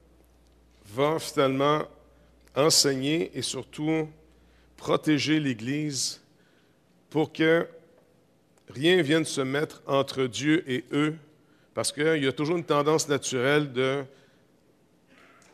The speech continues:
faire un genre de amalgame de croyances d'une époque, d'une région, qu'on a tendance à christianiser.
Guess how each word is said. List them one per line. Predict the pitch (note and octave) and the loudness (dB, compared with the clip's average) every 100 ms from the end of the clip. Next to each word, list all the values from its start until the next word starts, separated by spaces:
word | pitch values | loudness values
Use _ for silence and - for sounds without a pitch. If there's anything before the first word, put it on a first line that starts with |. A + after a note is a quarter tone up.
| _ _ _ _ | _ _ _ _
faire | _ E3 D#3+ D3+ | _ -2 2 2
un | C3+ B2+ | 2 -2
genre | A2 D3 D3+ | -2 -2 0
de | B2+ A2+ G#2 F#2+ E2+ _ _ _ _ _ _ _ _ _ _ _ _ _ - | -2 -2 -2 -6 -12 _ _ _ _ _ _ _ _ _ _ _ _ _ -4
amalgame | C#3+ C#3+ C3 B2 D3 D3 | 4 6 6 6 4 4
de | B2+ | -2
croyances | A#2 - C#3 C#3 C3+ D3 C3+ A2 | -6 -6 0 2 2 2 0 -4
d'une | G#2 B2 | -8 -2
époque, | A#2+ A#2+ A#2+ B2+ | -2 0 -4 -4
d'une | G#2+ A#2+ | -6 -6
région, | A2+ A#2 F2+ A2 B2 - _ _ _ _ _ _ _ | -4 -4 -4 -8 -8 -14 _ _ _ _ _ _ _
qu'on | B2 | -4
a | C#3+ | 0
tendance | C#3+ C#3 D3 E3+ - | 2 2 4 2 2
à | C3+ | 0
christianiser. | - C#3 - C3 A#2+ G2 | -2 -4 -2 -2 -2 -6